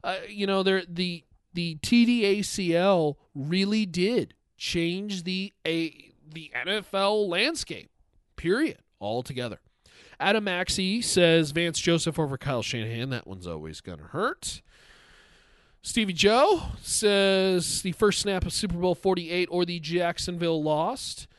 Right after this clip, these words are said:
That loss was actually my first real sore loss of the Broncos as I was young and first understanding the game and would have been the first three-peat in N F L history. Mister Potato Head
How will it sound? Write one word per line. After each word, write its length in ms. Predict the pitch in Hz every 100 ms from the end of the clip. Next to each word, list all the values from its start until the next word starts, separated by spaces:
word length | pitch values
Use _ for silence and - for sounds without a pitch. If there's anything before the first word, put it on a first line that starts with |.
| _ _ -
That 100 | 170
loss 240 | 190 190
was 140 | 185 175
actually 320 | 185 - 190
my 180 | 180 165
first 440 | - 233 247 -
real 240 | 185 214 190
sore 340 | - 196 190
loss 460 | 175 175 170 170 -
of 220 | 165 151
the 80 | 151
Broncos 640 | 143 151 156 139 117 110
as 160 | 104 123
I 100 | 120
was 240 | 120 113
young 240 | 131 135 135
and 100 | 117
first 300 | 143 143 135
understanding 560 | 127 117 139 127 120
the 80 | 107
game 640 | - 143 147 110 80 78 - _ _
and 120 | 104 98
would 200 | 113 120
have 80 |
been 140 | 104 101
the 40 |
first 340 | 90 110 98 -
three-peat 400 | 110 101 107 92
in 80 |
N 120 | 95 90
F 140 | 82
L 120 | 92
history. 500 | 90 82 - 71 60 _ _ _ _ _ _ _ _ _ - -
Mister 220 | 175 180 -
Potato 320 | - 175 185
Head 220 | 196 269